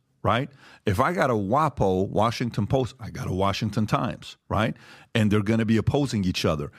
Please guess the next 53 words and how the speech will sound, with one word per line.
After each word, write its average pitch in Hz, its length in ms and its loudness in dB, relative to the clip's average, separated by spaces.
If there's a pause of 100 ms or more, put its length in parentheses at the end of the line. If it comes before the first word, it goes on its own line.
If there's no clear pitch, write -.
(220)
In 117 140 2
the 131 60 2
business 175 440 0
side, 78 360 -4 (380)
if 110 200 0
I 170 160 0
got 170 240 2
a 127 60 0
Forbes, 127 840 0
I 101 100 0
got 117 180 2
a 110 40 -2
Fortune, 147 640 0
I 98 80 -2
got 104 220 2
an 107 80 0
Entrepreneur, 127 600 0
I 101 100 -4
got 104 180 0
an 101 180 -2
Inc, 135 240 0
I 98 80 0
got 101 160 0
a 92 60 0
Business 131 360 -2
Week, 131 140 -2
I 101 80 0
got 104 160 2
a 85 60 -6
different 117 340 -4
guys 107 240 2
that 98 100 0
maybe 120 340 4
will 107 160 2
be 104 120 2
challenging 110 520 0
each, 98 120 -2
I 95 100 0
got 104 200 0
C - 200 -2
N 175 100 4
N, 156 120 2
I 127 60 2
got 117 180 2
Fox, - 360 -4
I 107 60 -4
got 110 160 2
M 185 120 4
S - 140 2
N 151 100 2
B 147 60 2
C, 131 120 2
I, 120 60 2